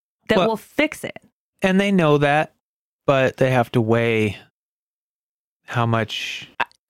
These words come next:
Speaker 1: I realize that because canceling and, and restarting a trial is a very expensive, time-consuming process, and I understand that. But there are certain things that there is no jury instruction you could give that would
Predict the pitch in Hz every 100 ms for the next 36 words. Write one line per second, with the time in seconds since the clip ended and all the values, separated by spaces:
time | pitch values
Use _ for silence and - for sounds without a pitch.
0 | - 254 247 240 226 214 208 202 190 185
1 | - - - 208 208 208 196 185 165 -
2 | 165 165 156 170 180 - 165 160 160 156
3 | 160 147 156 151 156 151 151 - 156 151
4 | 151 147 - 151 151 - 151 165 151 147
5 | - 147 147 151 147 160 156 156 151 151
6 | 143 147 156 160 - _ _ _ _ _
7 | - 202 - _ _ _ _ _ _ _
8 | _ 185 214 196 185 - 247 - 185 165
9 | 180 170 156 151 - 165 175 180 - 190
10 | 190 170 170 170 180 202 202 185 175 165
11 | 160 - 160 - 156 156 165 160 - 147
12 | 60 - - - _ _ _ - 185 -
13 | 180